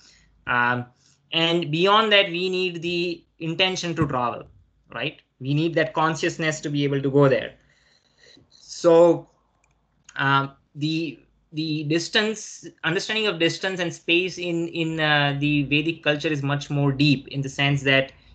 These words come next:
it is multidimensional. And the vicinity of something is not just physical distance. It has more to do with,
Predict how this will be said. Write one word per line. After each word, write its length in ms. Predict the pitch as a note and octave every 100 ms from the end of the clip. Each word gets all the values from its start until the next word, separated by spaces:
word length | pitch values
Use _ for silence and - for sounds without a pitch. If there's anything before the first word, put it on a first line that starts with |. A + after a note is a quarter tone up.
| -
it 140 | C#3
is 100 | C#3+
multidimensional. 960 | C3 C#3 C3+ C#3+ C3 C3+ C#3 - A2 C3 - _ _ _ _ _ -
And 380 | C3+ C#3 C#3+ - _ _ _
the 220 | C3+ E3+
vicinity 1000 | D3+ D#3 D3 A#3 A3 - G3 F#3+ A#3 - _
of 160 | - E3+
something 640 | - E3 G3 G#3+ F#3 G3+ G#3+
is 240 | F3 E3
not 440 | E3+ F#3 G3+ -
just 280 | C#3+ F3+ -
physical 400 | D#3+ D#3+ F3+ E3+
distance. 540 | D3+ D3 - B2 G#2+ -
It 80 | C#3
has 160 | D#3
more 300 | D3 E3+ G3
to 120 | F#3+ F3+
do 180 | E3+
with, 360 | D#3+ D#3+ D3+ -